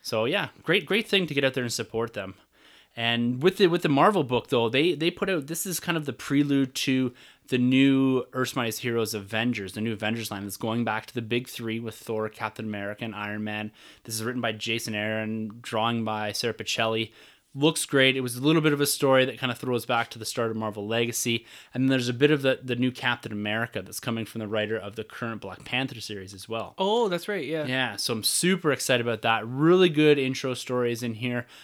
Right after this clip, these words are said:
Speaker 1: Probably not something you need to jump into the books, but they've done this in the past that as they go into launch phase for new volumes of books, they use Free Comic Book Day as kind of that primer for it.
Speaker 2: Mm-hmm.
Speaker 1: So I'm sure if you're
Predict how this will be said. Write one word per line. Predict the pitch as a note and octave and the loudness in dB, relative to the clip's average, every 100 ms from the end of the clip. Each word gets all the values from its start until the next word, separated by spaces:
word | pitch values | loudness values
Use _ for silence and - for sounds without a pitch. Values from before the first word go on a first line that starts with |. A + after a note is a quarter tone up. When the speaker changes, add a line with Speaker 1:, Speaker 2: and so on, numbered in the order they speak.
| - | -4
Speaker 1:
Probably | - D#3 | 0 2
not | D#3+ | 2
something | - C#3 C3 B2 | 0 0 0 2
you | A#2+ | 2
need | A#2+ C3+ D3 | 2 2 0
to | C3 | -4
jump | A#2 B2+ A#2 | -4 -4 -4
into | A2 | -8
the | G#2 | -10
books, | G2 C3+ G#3 - - - _ _ | -4 2 2 0 -12 -14 _ _
but | B2+ A#2+ - _ _ - | 2 2 -2 _ _ -6
they've | C3+ B2 | -2 0
done | B2+ D3+ | 2 4
this | D#3 - | 2 0
in | C3 | -2
the | |
past | A#2+ - A#2+ A#2+ - | -2 -2 0 -2 -2
that | A#2 A2 | -6 -2
as | A#2 B2 | -2 0
they | C3+ | 0
go | B2 B2 | -2 -2
into | A2+ | -4
launch | G#2+ G#2+ G2+ B2 | -6 -6 -6 -8
phase | - G#2+ G2+ - - - _ | -6 -6 -6 -10 -14 -20 _
for | - B2 A2+ A2 A2 - | -6 0 2 2 0 -6
new | C#3 C3 A2+ | 0 0 2
volumes | A#2 A2+ A#2 A2+ G#2+ G#2 | 0 2 0 -2 -4 -8
of | - G#2 F#2+ | -8 -8 -8
books, | A2+ A#2+ - - | -4 -2 -2 -6
they | G#2+ | -4
use | A2+ C3+ B2 | 0 0 0
Free | - B2 | -2 -4
Comic | A#2+ G#2+ G#2+ | -4 -6 -6
Book | A2 - | -8 -6
Day | G#2+ G2 - - _ | -6 -6 -12 -20 _
as | A2 | -10
kind | - B2 | -4 -4
of | A2 | -2
that | G2+ - | -6 -10
primer | - A2+ A2 A2 | -6 -4 -4 -6
for | - A2 G2 | -10 -14 -14
it. | F#2 _ _ | -16 _ _
Speaker 2:
Mm-hmm. | - D#3 | -10 -6
Speaker 1:
So | D3 C3 B2 A#2+ A#2+ B2 | 2 6 8 6 4 0
I'm | A#2+ B2 | -2 -2
sure | - D#3+ G3 | 0 4 4
if | E3 - | 2 2
you're | D#3 D3 C#3+ C3+ B2+ B2 | 4 6 6 4 0 -4